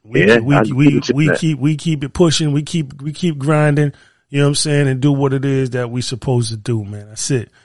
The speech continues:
Speaker 1: You know what I mean? Real simple. And we, and we meet on the terms that we supposed to meet on. You know what I'm saying? Like, yo,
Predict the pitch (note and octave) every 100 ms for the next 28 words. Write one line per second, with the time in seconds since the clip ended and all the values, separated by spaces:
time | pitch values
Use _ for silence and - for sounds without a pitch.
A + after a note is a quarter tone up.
0 | _ _ _ A2 A2 A2 G#2+ G#2+ A#2+ -
1 | _ _ A2+ B2+ C#3 C3 D3+ A#2+ G#2+ A2
2 | B2+ D3 C#3+ C#3 E3+ E3 E3 F3+ F3 _
3 | _ C#3+ E3 D#3+ D3+ E3+ E3+ E3+ D3+ D3+
4 | C#3+ E3+ - D#3 F#3 E3+ E3+ F#3 F#3 C3
5 | G#2 A2+ C#3+ - D#3 E3 E3 D#3 D#3 -
6 | - - _ E3 G3 D3 F#2+